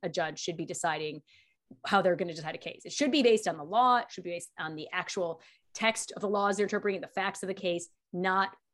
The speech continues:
you know, what's written on the front page of the New York Times. But that, that unfortunately was the perception of the direction the court was moving. Now we've, we've kind of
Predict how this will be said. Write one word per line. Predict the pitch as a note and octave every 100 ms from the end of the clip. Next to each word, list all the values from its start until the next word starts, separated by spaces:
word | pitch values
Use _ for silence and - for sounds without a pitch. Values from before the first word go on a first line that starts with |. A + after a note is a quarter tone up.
| _
you | E3
know, |
what's | D#3+ E3
written | G3+ F#3+
on | E3+
the | E3+
front | F3 E3
page | E3 E3
of | -
the |
New | D#3
York | D3+ -
Times. | - D#3+ C#3 - - - -
But | F#3 G3+
that, | G3 F#3+ F#3+
that | G#3
unfortunately | G3+ F#3+ F#3+ F#3 G3 F3+
was | E3 E3
the | E3+
perception | - - E3 - D#3+ D3+
of | - _ _
the | F3
direction | F3 F3+ F3 E3
the |
court | E3 F3 E3
was | E3+
moving. | F3 E3 E3 _
Now | F3 G3+ G#3+
we've, | G#3+ F#3+ -
we've | F3 - -
kind |
of | E3+